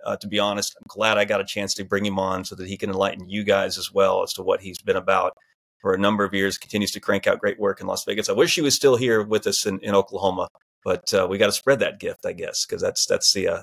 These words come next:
the reason, uh, the idea behind the season as well. Thanks to Jacqueline Musgrove for producing, as always. Michael Lane, our creative director, Michael Martin behind the scenes for his, his help, his work.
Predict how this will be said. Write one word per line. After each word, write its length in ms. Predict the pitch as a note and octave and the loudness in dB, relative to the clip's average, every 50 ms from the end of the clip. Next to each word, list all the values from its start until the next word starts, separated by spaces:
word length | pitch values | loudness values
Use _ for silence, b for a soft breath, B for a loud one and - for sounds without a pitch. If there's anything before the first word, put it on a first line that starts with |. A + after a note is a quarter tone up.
| - - | -8 -10
the 100 | A2+ G#2 | -10 -10
reason, 460 | G2 G2 G2 G2 F#2+ F#2 F#2 F#2+ F#2+ _ - | -8 -8 -8 -8 -8 -10 -12 -14 -16 _ -16
uh, 160 | G2 F#2 F2+ | -14 -14 -8
the 100 | F#2 G2+ G#2+ | -2 0 0
idea 260 | A2 G#2+ G#2 G#2+ G2+ | 0 0 -2 -4 -4
behind 240 | G2 F#2+ G2+ F#2+ F#2 | -4 -4 -6 -6 -6
the 40 | F#2 | -6
season 440 | - - G2 F#2 F2+ - F#2 F2 b b b b b b b - | -8 -8 -6 -6 -6 -6 -8 -10 b b b b b b b -4
as 240 | A2+ G#2+ G#2 - - | 0 0 0 0 2
well. 320 | G#2+ G#2+ G2+ F#2+ F#2 - _ _ _ _ | 4 4 4 4 2 -2 _ _ _ _
Thanks 200 | - C3 C#3 C3+ | -4 -2 -2 -2
to 60 | - B2 | -4 -2
Jacqueline 420 | G#2 C3 B2+ A#2+ A#2+ - G#2+ G#2 | 2 4 4 4 4 2 0 0
Musgrove 440 | B2 C#3 C3 - - B2 B2 B2+ A2+ | 2 0 0 0 2 4 4 4 4
for 80 | - | 0
producing, 460 | F#2 - A2 A2 A#2+ A#2+ A#2 C3 A#2 G2+ | -6 -6 -4 -2 -2 0 0 -2 -2 -2
as 140 | G2+ F#2 G#2+ | -2 2 4
always. 480 | A#2 B2+ B2+ B2 B2 A#2+ A#2+ A#2 - - _ _ _ _ - | 6 6 8 8 8 6 4 2 -4 -10 _ _ _ _ -4
Michael 260 | A2 G#2+ - A2+ G#2+ | -4 -2 0 0 0
Lane, 140 | A2 A2+ G#2 | 0 2 2
our 60 | F#2+ | 0
creative 380 | - - G#2 G#2+ A2+ A#2+ A#2 G#2+ | 0 0 0 2 4 4 4 4
director, 320 | A2 A2+ A2+ A2+ - A#2 | 4 4 4 4 2 0
Michael 280 | G2+ G#2 G#2 G#2 - G2+ | 0 2 0 0 0 0
Martin 240 | G2+ G#2 G2+ F2 F#2+ | 0 2 2 0 0
behind 280 | G2 F#2+ G#2 G2+ G2 | -2 0 0 0 0
the 40 | G2 | 0
scenes 280 | - - G#2+ G#2+ G#2 - | -2 0 0 -2 -2 -4
for 140 | - G2 | -6 -6
his, 360 | F#2+ A#2+ A#2 A2 - - - - | -4 -2 -2 -2 -4 -8 -10 -8
his 200 | - A2+ G#2+ - | -6 -6 -2 2
help, 260 | - G#2+ G#2 G2+ - - | 2 4 2 2 0 -2
his 200 | A2+ G#2 - - | -6 -4 -4 -2
work. 300 | A2 G#2+ A#2 - - | 0 0 0 0 -4